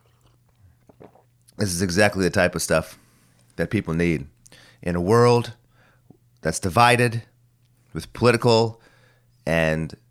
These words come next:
social and cultural divisions. It's your show that is, uh, just making it worse. Um, all right, so I'm picking up my phone,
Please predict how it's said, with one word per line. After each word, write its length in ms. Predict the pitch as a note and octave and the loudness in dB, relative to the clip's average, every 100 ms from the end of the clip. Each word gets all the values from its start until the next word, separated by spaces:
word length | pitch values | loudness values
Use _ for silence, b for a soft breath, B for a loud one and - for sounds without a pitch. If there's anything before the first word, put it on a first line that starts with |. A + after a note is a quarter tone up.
| _ _ _ _ _ - | _ _ _ _ _ -14
social 600 | - A#2+ A#2 A2+ A#2 G2 | -4 2 2 2 0 0
and 100 | E2 | 0
cultural 640 | A#2+ A#2 - A#2 G#2+ - - | 0 0 0 0 0 -4 -8
divisions. 760 | G2+ A2+ A2+ A2 A2 - - _ _ _ _ _ _ _ _ _ - | -2 0 2 0 -2 -6 -12 _ _ _ _ _ _ _ _ _ -4
It's 280 | F2 F2 - | -2 -2 -2
your 280 | F#2 A2+ | 2 2
show 500 | A#2 - G2+ E2 D#2 B1+ | 2 2 2 2 0 0
that 320 | D#2+ D#2 - | 0 0 -2
is, 640 | D#2+ D#2+ D#2 D2 - - _ _ _ - | -2 -2 -2 -4 -10 -12 _ _ _ -14
uh, 280 | C#2+ C#2+ C2+ | -12 -10 -12
just 320 | - E2 - | -8 -8 -8
making 220 | D#2+ D2+ | -10 -10
it 80 | D#2+ | -14
worse. 320 | C#2 - - _ _ B B B B B B B B | -14 -14 -20 _ _ B B B B B B B B
Um, 500 | G2 G#2+ G#2 G2+ G2 _ _ _ _ _ _ _ _ _ - B B B B _ _ - | 0 2 2 -2 -6 _ _ _ _ _ _ _ _ _ -20 B B B B _ _ -2
all 160 | G2+ | 0
right, 220 | A#2 A2 G2+ | 2 2 0
so 180 | A#2 | 0
I'm 140 | A2 A2 | 0 0
picking 260 | D3 D3 | -2 0
up 100 | B2+ | -2
my 120 | G#2 G2 | -2 -2
phone, 440 | - G#2 F2+ F2 | 0 0 0 -4